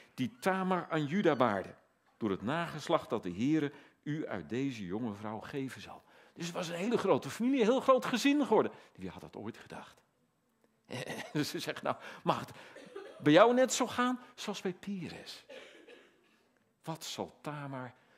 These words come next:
vaak, ja, gewoon heel blij naar al haar kleinkinderen hebben gekeken. Wat een feest is dat voor haar geweest. Wie had dat ooit gedacht?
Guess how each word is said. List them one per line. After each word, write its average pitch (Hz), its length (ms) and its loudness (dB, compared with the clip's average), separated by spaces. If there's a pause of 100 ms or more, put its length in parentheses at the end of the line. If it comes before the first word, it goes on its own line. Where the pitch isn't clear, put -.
(420)
vaak, - 560 -10
ja, 92 200 -14
gewoon 107 260 -4
heel 95 160 -2
blij 135 240 -8
naar 80 120 -10
al 98 160 -6
haar 82 100 -8
kleinkinderen 156 560 -10
hebben 78 180 -16
gekeken. - 480 -20
Wat 139 340 -10
een 85 220 -16
feest 143 520 -10 (240)
is 78 300 -10
dat 113 220 -6
voor - 240 -12
haar 95 220 -10
geweest. 95 440 -6
Wie 101 140 -6
had 87 160 -10
dat 85 220 -14 (100)
ooit 120 360 0 (260)
gedacht? 95 580 -14